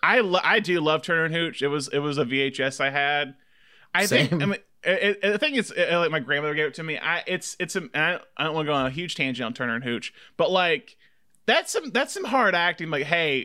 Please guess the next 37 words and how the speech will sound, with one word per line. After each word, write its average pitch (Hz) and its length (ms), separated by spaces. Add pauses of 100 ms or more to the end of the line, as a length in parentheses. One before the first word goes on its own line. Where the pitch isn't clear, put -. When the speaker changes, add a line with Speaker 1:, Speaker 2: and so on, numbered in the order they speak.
(100)
Speaker 1:
Tom, 135 500 (360)
your 143 260
acting 156 400
partner 143 340
in 139 60
this 135 120
entire 135 340
movie 131 160
is 123 80
a 120 40
dog." 107 540 (420)
Speaker 2:
Yeah, 143 140
you 151 60
gotta 180 160
Speaker 1:
Like, 156 120
Speaker 2:
carry 170 220
the 156 60
Speaker 1:
you, 180 60
Speaker 2:
scene 165 280
with 151 120
Speaker 1:
you, - 20
Speaker 2:
a 208 40
Speaker 1:
you, 202 60
Speaker 2:
dog. 131 460 (240)
Speaker 1:
like, 190 160
you 233 100
know 269 160
how 269 160
hard 185 300
that 208 160
is? 196 80
I, 180 160
I've 220 180
heard 233 240
him 214 160
say, 175 320
like, 147 400